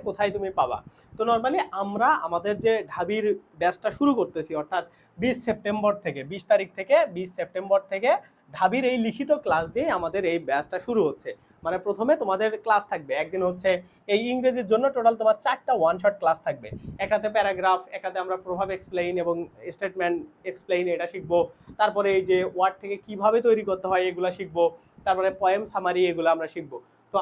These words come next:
আমাদের প্রথমে ইংরেজি দিয়েই ক্লাসগুলো শুরু হবে, ওকে, আমাদের ব্যাচে, পেইড ব্যাচে। তো এই ভিডিওর ডেসক্রিপশনে সব তথ্য আছে। এইটা হচ্ছে ঢাবি খ ইউনিট এবং বিইউপির ভর্তি পরীক্ষার ব্যাচ, ওকে। So প্রথমে ঢাবি খ ইউনিটের লিখিত পরীক্ষা, মানে ক্লাসগুলো হবে,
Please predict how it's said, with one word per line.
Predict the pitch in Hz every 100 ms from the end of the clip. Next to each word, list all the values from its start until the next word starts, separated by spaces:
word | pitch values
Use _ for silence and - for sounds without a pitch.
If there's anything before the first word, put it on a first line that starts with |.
| -
আমাদের | 208 247 370 359
প্রথমে | 196 220 294 392 370 226
ইংরেজি | 247 247 214 226 175 170
দিয়েই | 233 302
ক্লাসগুলো | 214 185 175 180 175
শুরু | 247 180
হবে, | 135 165
ওকে, | 233 180
আমাদের | 156 156 156
ব্যাচে, | 151 139 127
পেইড | 175 170 160
ব্যাচে। | - - - _ _
তো | 196
এই | 214
ভিডিওর | 247 277 208
ডেসক্রিপশনে | 208 208 254 285 320 269
সব | 202 214
তথ্য | 208 220 196
আছে। | - 453 - _ _ 190
এইটা | 202 214
হচ্ছে | 220 - 208 -
ঢাবি | 175 180 214 208
খ | 202 190
ইউনিট | 185 269 392 - -
এবং | 170 220 185
বিইউপির | 285 277 269 226
ভর্তি | 196 190 180
পরীক্ষার | 170 165 165 139
ব্যাচ, | 117 240
ওকে। | 370 285 - _ _ _
So | 214 208
প্রথমে | 226 233 320 247
ঢাবি | 214 226 233
খ | 240
ইউনিটের | 208 214 254 311
লিখিত | 214 214 240 226 208
পরীক্ষা, | 196 220 208 175 165
মানে | 156 151 151
ক্লাসগুলো | 175 185 208
হবে, | 208